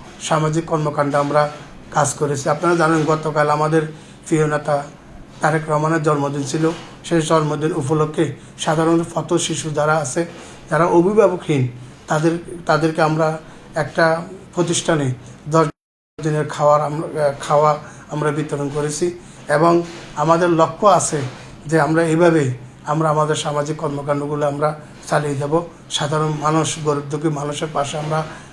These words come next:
দাঁড়িয়েছি, দাঁড়াবো, এটা আমাদের রাজনীতির আদর্শ। আওয়ামী লীগের সরকারের আমলে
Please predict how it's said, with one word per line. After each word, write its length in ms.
দাঁড়িয়েছি, 580
দাঁড়াবো, 360
এটা 220
আমাদের 280
রাজনীতির 460
আদর্শ। 400
আওয়ামী 240
লীগের 180
সরকারের 460
আমলে 380